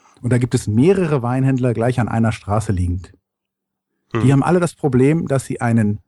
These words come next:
Speaker 1: Erstkunden zum Bestandskunden entwickeln müssen und wahrscheinlich macht derjenige das Rennen, der zuerst den Erstkontakt zu einem neuen Kunden entwickelt. Weil mir ist egal, ob ich in Hausnummer zweihundertfünfunddreißig oder in Hausnummer dreihundert einkaufe. Ich bin, bin dort Kunde, wo ich zufrieden bin und bleibe es auch.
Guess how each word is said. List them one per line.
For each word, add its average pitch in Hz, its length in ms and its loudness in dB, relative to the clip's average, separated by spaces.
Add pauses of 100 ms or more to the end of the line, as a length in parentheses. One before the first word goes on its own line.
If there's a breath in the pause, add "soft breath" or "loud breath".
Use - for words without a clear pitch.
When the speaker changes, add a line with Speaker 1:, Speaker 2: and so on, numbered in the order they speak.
(180)
Speaker 1:
Erstkunden 151 600 -4
zum 120 180 0
Bestandskunden 110 560 -2
entwickeln 160 360 -4
müssen 202 380 -2 (320 soft breath)
und 120 220 -2
wahrscheinlich 123 520 0
macht - 220 -4
derjenige 120 400 2
das 143 260 -6
Rennen, 139 200 2
der 127 140 0
zuerst - 380 -4
den 120 100 0
Erstkontakt - 600 -4
zu - 100 -8
einem 101 160 -2
neuen 98 300 0
Kunden 98 240 -4
entwickelt. 87 500 -6 (300 soft breath)
Weil 104 120 2
mir 123 140 6
ist 147 120 -2
egal, 127 340 0
ob - 160 -6
ich 123 100 -4
in 110 120 -2
Hausnummer 113 400 0
zweihundertfünfunddreißig 104 1000 0
oder 131 160 0
in 120 120 2
Hausnummer 123 400 2
dreihundert 117 480 0
einkaufe. 85 600 -8 (320 soft breath)
Ich - 140 -20
bin, 120 320 -2
bin 127 260 2
dort 156 200 0
Kunde, 143 260 2
wo 135 100 4
ich 123 80 -2
zufrieden 131 400 -2
bin 139 140 2
und 131 100 -2
bleibe 123 300 0
es 92 160 -8
auch. 69 300 -14